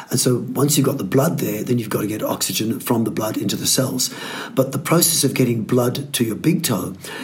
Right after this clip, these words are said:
is something which has to be done by the cardiovascular system. And most people take too much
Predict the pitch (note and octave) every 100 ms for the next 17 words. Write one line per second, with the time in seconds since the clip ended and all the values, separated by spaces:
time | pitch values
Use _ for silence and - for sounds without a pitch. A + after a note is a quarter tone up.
0 | - B2 B2 - B2+ A#2+ A#2+ A#2+ A2+ -
1 | G#2+ A2+ - A#2 A2 A2 A2 - - -
2 | A2 A2 A2+ G2+ A2+ G#2+ - G#2+ G#2+ F#2+
3 | G#2 - G2+ F#2 D#3 D#3+ - - - -
4 | - - - B2 C#3+ D#3+ D#3+ A#2+ A#2+ -
5 | A2 - B2 G#2+ - -